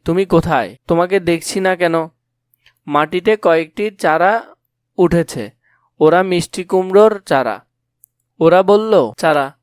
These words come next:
তুমি কে ভাই? কাকে খুঁজছ?" দোয়েল, "এখানে একটা মিষ্টি কুমড়া গাছ ছিল, আর ছিল একটা সুন্দর মিষ্টি কুমড়ো, আর ছিল একটা সুন্দর কুমড়ো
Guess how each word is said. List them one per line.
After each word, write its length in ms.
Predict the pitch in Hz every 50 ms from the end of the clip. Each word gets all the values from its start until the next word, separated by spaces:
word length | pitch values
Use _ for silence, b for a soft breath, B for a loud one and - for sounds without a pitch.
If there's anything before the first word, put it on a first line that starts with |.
| _ _ _ _ _ _ _
তুমি 220 | - 208 214 220 214
কে 220 | 196 208 196 190
ভাই? 340 | 175 170 165 165 160 151 147 - -
কাকে 280 | 160 151 151 202 190
খুঁজছ?" 400 | 175 196 185 170 - - - 170 160 147 139 147 _ _ _ _ _ -
দোয়েল, 340 | 151 170 175 175 170 160 160 _ _ _ _ _ _ _ _ _ _ _ _
"এখানে 380 | - 165 156 180 190 202 214 208
একটা 220 | 190 196 - 214
মিষ্টি 380 | 208 202 180 170 - - - 196
কুমড়া 300 | 202 202 196 196 202 202
গাছ 260 | 175 156 139 135 -
ছিল, 340 | - - - 160 131 120 104 - _ _ _ _ _ _ _ _ -
আর 180 | 156 147 160 165
ছিল 300 | - - - 202 190 202
একটা 320 | 202 185 175 - - 208
সুন্দর 460 | 196 - 214 196 196 196 202 202 185
মিষ্টি 360 | 180 170 156 - - - 151
কুমড়ো, 420 | 131 139 123 120 117 117 110 110 127 _ _ _ _ _ _ _ _ _ _ _ _ _ _ _ _ _ _
আর 220 | - 175 151 165 170
ছিল 260 | - - - 202 208
একটা 240 | 208 202 - - 196
সুন্দর 440 | - - 214 202 196 196 208 202
কুমড়ো 460 | 202 - 170 139 131 127 123 117 107